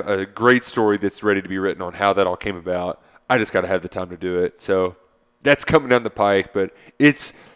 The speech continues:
the, the story of how that came to be is hilarious, I think, but also awesome. So I'm, I'm looking forward to writing it. That's gonna be one of those that when I have my portfolio of, like,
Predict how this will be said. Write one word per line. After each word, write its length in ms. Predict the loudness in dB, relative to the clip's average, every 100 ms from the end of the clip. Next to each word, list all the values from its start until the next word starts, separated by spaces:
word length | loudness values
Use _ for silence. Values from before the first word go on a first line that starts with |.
| _
the, 320 | 4 8 8
the 140 | 6 -2
story 580 | 2 6 8 8 6 6
of 540 | 8 6 4 -2 -18 -16
how 340 | -2 4 6 6
that 180 | 2
came 200 | 0 -8 -6
to 60 |
be 300 | -6 -4 -4
is 420 | -4 -2 -2 -6
hilarious, 800 | 4 6 6 4 4 2 -2 -6 -8
I 80 | -4
think, 380 | -2 -4 -8 _ _ _ _ _ _ 0
but 160 | 2
also 320 | 2 0 -4
awesome. 460 | -8 -12 -14 -16 -18 _ _
So 280 | -2 2 4
I'm, 220 | 2 2
I'm 180 | 0 2
looking 240 | 2 2
forward 240 | 2 2 2
to 40 |
writing 260 | 2 2 0
it. 80 | -10 0
That's 160 | 0 2
gonna 180 | -2 0
be 100 | 0
one 180 | 0
of 60 | 2
those 240 | 2 2 2
that 200 | 0 0 -20 _
when 220 | -2 0
I 480 | 4 4 6 4 2 -10 -2
have 200 | -2 0
my 180 | -2
portfolio 920 | 0 -2 -2 2 2 4 2 4 4 2
of, 180 | 0 2
like, 260 | 0 0